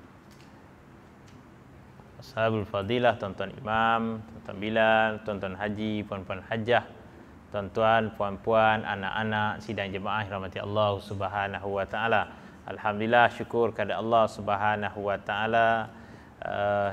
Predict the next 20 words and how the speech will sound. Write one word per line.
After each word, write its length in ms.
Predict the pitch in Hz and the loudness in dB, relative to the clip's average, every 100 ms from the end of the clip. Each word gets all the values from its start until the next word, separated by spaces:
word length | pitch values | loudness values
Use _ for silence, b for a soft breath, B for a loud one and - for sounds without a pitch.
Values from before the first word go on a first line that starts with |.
| 101 | 2
dapat 320 | 107 127 107 | 4 4 4
kita 320 | 117 110 120 | -4 -2 -2
bersama-sama 800 | 113 110 113 110 107 - 117 113 | -2 -2 -4 -4 -4 -4 -4 -2
pada 320 | 104 107 104 | -2 -2 0
hari 320 | 104 107 104 | -2 -2 -2
ini 320 | 104 123 123 110 | -4 -2 -4 -4
untuk 320 | 104 - 104 | -6 -6 -4
meneruskan 560 | 107 113 107 117 104 | 0 0 0 -4 -4
kuliah 240 | - 107 104 | -4 -2 -2
kita 480 | - 101 131 110 - B B B - | -4 0 2 2 -2 B B B -20
dalam 560 | - 101 104 117 117 110 | -4 0 4 6 6 4
kita 480 | 110 90 123 127 139 | -6 -2 2 4 2
membincangkan, 1120 | 123 101 98 107 104 107 104 - 113 113 104 | -2 -8 -6 -6 -2 -2 0 2 4 4 0
membicarakan, 800 | 92 - 104 110 - 117 110 104 | -8 -2 0 0 2 4 4 2
menghayati 480 | 92 95 113 113 110 | -4 0 0 0 -2
hadis-hadis 560 | 98 107 110 113 107 | -2 -2 -4 -4 -4
Nabi 320 | 101 110 117 113 | -2 -2 0 -2
sallallahu 480 | 110 107 113 104 | -2 0 2 0
alaihi 160 | 110 101 | -2 -4
wasallam 340 | 110 120 156 | 2 6 6